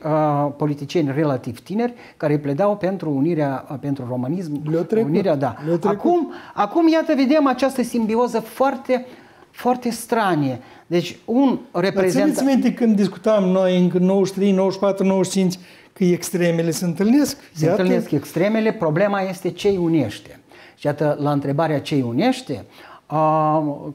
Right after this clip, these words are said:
Speaker 1: trebuie să răspundă procuratura. Și am văzut că doamna, a, doamna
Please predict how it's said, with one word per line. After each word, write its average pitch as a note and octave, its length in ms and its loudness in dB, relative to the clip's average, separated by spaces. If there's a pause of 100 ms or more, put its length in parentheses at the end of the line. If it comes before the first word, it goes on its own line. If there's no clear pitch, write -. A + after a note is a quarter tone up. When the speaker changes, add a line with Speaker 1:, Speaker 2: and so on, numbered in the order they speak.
(140)
Speaker 1:
trebuie D#3+ 240 -4
să E3+ 100 -10
răspundă E3+ 400 -6
procuratura. D#3+ 800 -4
Și - 120 -12
am D3+ 100 -6
văzut D3 200 -8
că D#3+ 120 -8
doamna, C#3+ 560 -4
a, B2+ 480 -10
doamna C3 540 -4